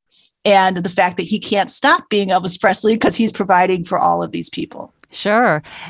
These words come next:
Speaker 2: And he's, uh, I mean, there's other issues as well, blood pressure.
Speaker 1: Yes.
Speaker 2: There's liver damage,
Speaker 1: Yes.
Speaker 2: glaucoma.
Speaker 1: Yes.
Speaker 2: Um, and this is in a time in the seventies where I guess, number one, information isn't out there. It's not like,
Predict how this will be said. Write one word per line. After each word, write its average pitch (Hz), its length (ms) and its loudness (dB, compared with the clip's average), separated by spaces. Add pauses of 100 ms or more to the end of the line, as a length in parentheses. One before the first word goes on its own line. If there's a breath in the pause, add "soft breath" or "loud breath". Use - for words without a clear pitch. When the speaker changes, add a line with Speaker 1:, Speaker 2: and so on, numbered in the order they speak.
Speaker 2:
And 214 240 0
he's, 277 380 0
uh, 180 380 4
I 196 80 0
mean, 233 140 4
there's 220 200 2
other 247 220 2
issues 185 340 -2
as 165 140 -2
well, 180 260 2
blood 156 300 -2
pressure. 165 800 0
Speaker 1:
Yes. 175 280 -4
Speaker 2:
There's 151 180 -2
liver 180 280 0
damage, 170 540 0
Speaker 1:
Yes. - 60 -20 (140)
Speaker 2:
glaucoma. 170 840 0 (120)
Speaker 1:
Yes. - 500 -6
Speaker 2:
Um, 175 460 2 (100)
and 208 200 2
this 277 220 0
is 247 320 -2 (380)
in 214 180 2
a 202 80 0
time 175 600 0
in 175 80 0
the 170 60 -2
seventies 170 600 -2
where 170 560 2
I 180 80 0
guess, 202 400 -4 (120)
number 202 280 0
one, 190 340 2
information 185 600 0
isn't 156 240 0
out 156 160 0
there. 143 160 0
It's 151 140 -2
not 160 120 0
like, 156 300 -2